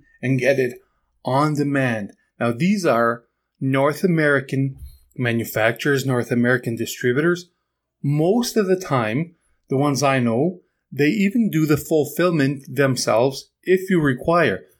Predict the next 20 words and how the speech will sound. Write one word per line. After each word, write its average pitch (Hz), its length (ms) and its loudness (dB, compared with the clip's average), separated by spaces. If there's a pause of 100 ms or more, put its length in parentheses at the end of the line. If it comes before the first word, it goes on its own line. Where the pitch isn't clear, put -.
(140)
So - 140 -2
if 127 120 2
you 143 80 0
want 175 180 4
to 170 60 2
use 165 220 2
that 127 220 0
brand 139 400 0
on 127 180 -4
Shopify, 117 800 -2 (580)
and 131 140 0
now 123 280 0 (120)
you 135 180 -4
create 123 260 2
a - 20 -4
Shopify 113 540 -2
store, 123 580 0 (400)
they 156 280 0
will 247 220 0
connect 165 640 0